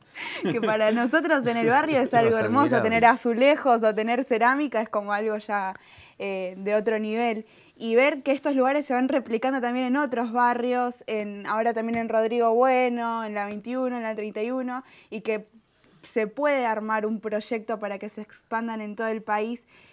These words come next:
Speaker 1: eh, hacen que también el trabajo a diario con las organizaciones y con,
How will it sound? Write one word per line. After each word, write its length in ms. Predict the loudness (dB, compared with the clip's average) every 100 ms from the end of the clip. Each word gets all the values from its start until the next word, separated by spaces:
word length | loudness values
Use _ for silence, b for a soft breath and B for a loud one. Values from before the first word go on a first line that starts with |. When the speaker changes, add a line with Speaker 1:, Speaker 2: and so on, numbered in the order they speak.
| b
Speaker 1:
eh, 560 | -2 0 -2 -4 -8 -14 b b _
hacen 320 | 2 2 -2
que 120 | -2
también 520 | -2 -4 -4 -4 -6 -6
el 160 | -8
trabajo 680 | -4 0 0 0 -4 -8 -8 -12 -8
a 100 | -6
diario 420 | -2 0 0 -2
con 120 | -4
las 140 | -6 -8
organizaciones 840 | -10 -10 -12 -6 -4 -4 -6 -12
y 40 | -8
con, 320 | -8 -8